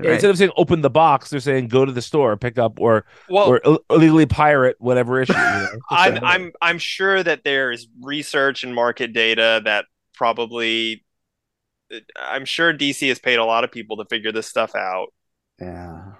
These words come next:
Speaker 3: But it seems to me that this stuff works so much better when it's done organically, or even if it's not, like, truly organic, it's, like, weirdly rigged, like with, um, the Punchline stuff.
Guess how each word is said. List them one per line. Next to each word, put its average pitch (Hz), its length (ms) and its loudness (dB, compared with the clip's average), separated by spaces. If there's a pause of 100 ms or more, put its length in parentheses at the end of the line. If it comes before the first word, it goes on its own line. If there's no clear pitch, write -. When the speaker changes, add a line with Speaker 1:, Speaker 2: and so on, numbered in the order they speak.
(280)
Speaker 3:
But 143 540 2 (320)
it 180 180 -4
seems 381 240 -10
to 220 120 -8
me 208 140 -4
that 160 220 0
this 151 100 -4
stuff - 460 -6
works 131 320 -8
so 147 80 -10
much 123 240 -8
better 117 260 -2
when 110 160 -6
it's 110 220 -8
done 107 360 -4
organically, 110 840 -2
or 120 100 0
even 151 220 -2
if 156 140 -4
it's 147 140 -10
not, 127 220 0
like, 120 240 -2 (140)
truly 131 400 -4
organic, 117 640 0
it's, - 140 -10
like, 113 180 -4
weirdly 113 480 -6
rigged, 113 460 0
like 110 280 -4
with, 110 280 -6
um, 104 580 -2 (160)
the 127 140 -4
Punchline 139 560 -6
stuff. 165 560 0